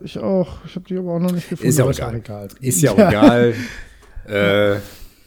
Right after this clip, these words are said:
Speaker 2: ihr sollt ja auch nicht im Discord, äh, Channel rumlüngeln. Ihr sollt, äh, Hand spielen.
Speaker 1: Hand spielen. <laughs> Ach, guck mal, da bin ich.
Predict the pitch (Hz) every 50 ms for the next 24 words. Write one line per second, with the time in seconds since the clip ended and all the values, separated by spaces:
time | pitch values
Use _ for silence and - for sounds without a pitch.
0 | - - - 117 101 107 113 123 135 117 117 117 117 - 117 98 98 127 131 -
1 | 139 123 120 123 - - - 127 120 117 113 113 113 117 110 - 120 120 120 117
2 | 113 120 123 120 120 123 123 123 123 123 123 123 123 131 - - 113 113 104 104
3 | 113 117 117 110 104 - - - 95 101 107 107 107 110 110 107 101 104 107 -
4 | - - 117 110 104 87 73 - 180 180 165 143 - - 170 147 143 135 127 123
5 | 120 - - - - 202 - - - 233 - - - 208 175 147 139 139 160 143
6 | 139 135 -